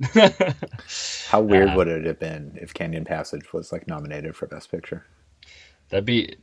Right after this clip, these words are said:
Speaker 1: hey, it'd make more sense than The Revenant.
Speaker 2: That's true. It'd make more sense than, uh, than Darling. Uh,
Speaker 1: <laughs> That's true. Well, hey, let's, let's never bring up nineteen sixty-five ever again.
Speaker 2: <sighs>
Speaker 1: <laughs>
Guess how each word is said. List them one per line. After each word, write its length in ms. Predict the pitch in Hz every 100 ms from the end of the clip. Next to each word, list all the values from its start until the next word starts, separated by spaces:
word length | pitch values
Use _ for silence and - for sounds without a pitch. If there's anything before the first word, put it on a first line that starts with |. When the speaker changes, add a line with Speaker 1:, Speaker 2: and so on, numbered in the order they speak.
| -
Speaker 1:
hey, 260 | 104 117
it'd 140 | 104 95
make 180 | 107 113
more 140 | 113
sense 280 | 101 110 104
than 180 | 95 87
The 80 | 85
Revenant. 440 | 98 98 85 80 - - - - _ _ _ _ _
Speaker 2:
That's 160 | 92 -
true. 200 | - 78
It'd 140 | 80
make 180 | 185 190
more 120 | 98
sense 320 | - 226 175
than, 280 | - 90 82
uh, 260 | 80 73 - -
than 260 | 78 76 71
Darling. 520 | 76 78 76 73 67 - - - _ _ _
Uh, 80 | -
Speaker 1:
<laughs> 40 | -
That's 400 | 117 - - -
true. 320 | - 110 107 - _
Well, 380 | - 113 120 117 - - - -
hey, 340 | 101 85 90 - _ - - _ -
let's, 260 | 113 113
let's 260 | 117 113 -
never 260 | 117 127
bring 220 | 113 113 110
up 100 | 104
nineteen 380 | 104 101 104
sixty-five 800 | 95 95 - 98 95 87 85 82 - -
ever 300 | 90 85 85
again. 800 | 78 78 101 90 76 76 71 76 -
Speaker 2:
<sighs> 540 | 156 - 226 - 302
Speaker 1:
<laughs> 100 | -